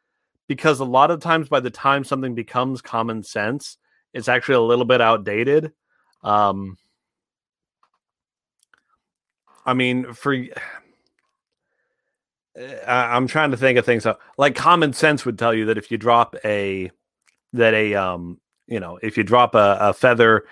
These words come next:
and a bowling ball at the same time, and, you know, that, that bowling balls would drop faster. But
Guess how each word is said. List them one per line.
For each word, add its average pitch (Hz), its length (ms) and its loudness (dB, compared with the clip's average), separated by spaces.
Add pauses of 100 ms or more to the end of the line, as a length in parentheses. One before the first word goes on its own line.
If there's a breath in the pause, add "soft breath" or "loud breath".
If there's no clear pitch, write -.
(240 soft breath)
and 117 140 -2
a - 20 0
bowling 113 400 2
ball 101 200 0
at - 60 -14
the 92 60 -18
same 107 300 -4
time, 104 420 -2
and, 95 420 -8
you 101 120 -8
know, 82 260 -14 (840)
that, 104 240 2
that 101 360 2
bowling 110 360 4
balls 101 280 2
would 98 100 -4
drop 95 260 -2
faster. - 380 -18 (1700)
But 107 380 2